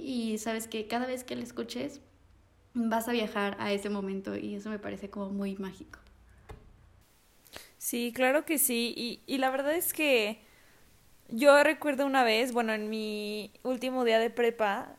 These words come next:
Speaker 2: hay una cosa en la escuela en la que iba que se llama El Último Minuto, y un profesor nos dio un speech así como de despedida, ¿no? Y entonces dice como, "Ustedes no se van a acordar de qué dije en este momento,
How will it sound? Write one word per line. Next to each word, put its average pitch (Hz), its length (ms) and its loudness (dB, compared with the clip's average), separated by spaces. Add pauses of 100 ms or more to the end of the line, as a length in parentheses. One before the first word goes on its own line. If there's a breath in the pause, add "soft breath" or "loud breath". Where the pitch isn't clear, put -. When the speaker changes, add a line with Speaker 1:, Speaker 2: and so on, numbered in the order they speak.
(240)
Speaker 2:
hay 233 180 2
una 226 180 -2
cosa 214 420 -4
en 208 180 -4
la 196 60 -4
escuela 214 240 -4
en 214 60 -4
la 208 100 -2
que 208 100 -4
iba 208 140 0
que 202 80 -14
se 214 100 -4
llama 196 180 -2
El 202 60 -4
Último 208 320 -4
Minuto, 220 420 -4 (440 loud breath)
y 240 100 0
un 254 60 2
profesor 262 420 2
nos 233 160 -2
dio 220 100 -2
un 214 160 -2
speech 214 480 -6
así 202 220 -4
como 202 220 -4
de 185 80 2
despedida, 185 580 -2
¿no? 185 180 -8 (560 loud breath)
Y 226 140 0
entonces 247 280 2
dice 247 260 4
como, 226 300 2
"Ustedes 302 300 4
no 349 120 -2
se 311 80 0
van 302 140 2
a 294 40 2
acordar 220 420 0
de 226 140 -2
qué 233 180 2
dije 220 260 0
en 220 100 -2
este 220 220 -2
momento, 202 560 -4